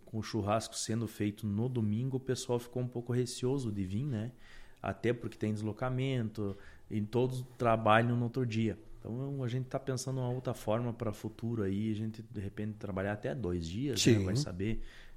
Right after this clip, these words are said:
Speaker 1: A gente vai trabalhar buscando esse pessoal, porque é muito importante trazer aquele pessoal de lá, é,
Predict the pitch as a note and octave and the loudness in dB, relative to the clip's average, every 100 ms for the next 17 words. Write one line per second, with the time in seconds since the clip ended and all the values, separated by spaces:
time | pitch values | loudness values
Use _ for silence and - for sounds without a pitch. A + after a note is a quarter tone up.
0 | - A#2+ A#2 A#2+ A#2 - A#2+ A#2 G#2+ G#2+ | -12 -10 -6 -4 -6 -4 0 2 4 2
1 | A2 - - - - C3 C#3 - D3+ F3 | 0 -6 -20 -20 -6 2 2 2 4 6
2 | E3+ B2+ - G#2+ - G2+ G2+ - A2+ B2 | 6 2 0 0 0 0 -2 0 2 2
3 | D#3+ F3+ D#3+ C#3+ B2 D3 F3 - C3 A2+ | 0 0 0 2 2 0 -2 -2 0 2
4 | A2 B2+ B2 A2+ - G2 - G2 G2 G2 | 4 2 2 -2 -2 -4 0 0 0 0
5 | G2 D#3 - - - - - - - G2 | 0 0 -4 -10 -18 -20 -20 -20 -8 -2
6 | G2+ G#2 | -2 -2